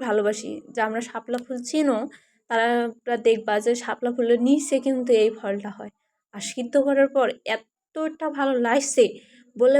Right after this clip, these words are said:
বোঝাইতে পারবো না তোমাদের। তোমরা অবশ্যই ট্রাই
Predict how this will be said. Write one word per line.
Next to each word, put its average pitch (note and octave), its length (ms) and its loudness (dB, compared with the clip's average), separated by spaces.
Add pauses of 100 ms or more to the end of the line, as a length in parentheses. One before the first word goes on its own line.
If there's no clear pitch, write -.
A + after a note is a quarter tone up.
বোঝাইতে C4+ 560 0
পারবো F#3 300 -2
না F#3+ 140 -10
তোমাদের। G3+ 360 -10 (840)
তোমরা B3+ 200 -2 (100)
অবশ্যই D#4 600 0 (120)
ট্রাই B3 220 2